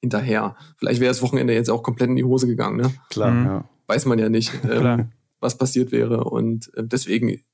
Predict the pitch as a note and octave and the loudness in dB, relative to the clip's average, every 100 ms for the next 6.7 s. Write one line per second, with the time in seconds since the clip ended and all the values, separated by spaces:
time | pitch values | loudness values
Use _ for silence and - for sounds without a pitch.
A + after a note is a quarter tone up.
0 | _ _ - - A2+ A#2+ A#2 _ _ _ | _ _ -12 -6 -4 -4 -8 _ _ _
1 | _ _ - B2+ A#2+ B2+ A#2+ A#2+ A#2 B2 | _ _ -6 -4 -2 -2 0 0 0 0
2 | A#2 A#2 A#2 A2+ A2+ G#2+ - B2+ D#3+ - | -2 0 0 -2 -4 -6 -4 -2 -2 -4
3 | - A#2+ A#2 A#2+ B2 B2+ C3+ C3 A2+ A2+ | -6 0 0 2 2 2 0 -4 -8 -10
4 | - A#2 A#2 - C3 E3+ C#3 C#3 C3+ C#3 | -8 -6 -4 -2 0 0 -2 0 2 2
5 | C3+ B2 A#2 A#2 A#2+ A2+ A#2+ B2 - A2+ | 2 0 -2 -4 -4 0 0 0 0 -2
6 | A2+ A#2 A#2 A2 G#2+ A#2 A2+ | -2 -2 -2 -4 -4 -6 -8